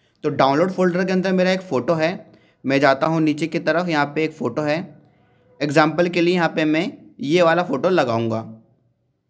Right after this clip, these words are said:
तो आप इसे बड़ा छोटा भी कर सकते हो ऐसे करके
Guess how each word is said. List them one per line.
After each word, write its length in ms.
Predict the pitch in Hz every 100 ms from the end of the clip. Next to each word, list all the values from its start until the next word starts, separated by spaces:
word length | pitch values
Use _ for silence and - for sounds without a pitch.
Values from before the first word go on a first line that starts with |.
| _ _ _ _ _ _ _
तो 60 | 160
आप 160 | 165 185
इसे 200 | 202 214
बड़ा 240 | 151 165
छोटा 260 | 180 180 180
भी 120 | 185
कर 140 | 185
सकते 280 | 180 180 175
हो 60 | 180
ऐसे 240 | 175 180
करके 360 | 165 170 170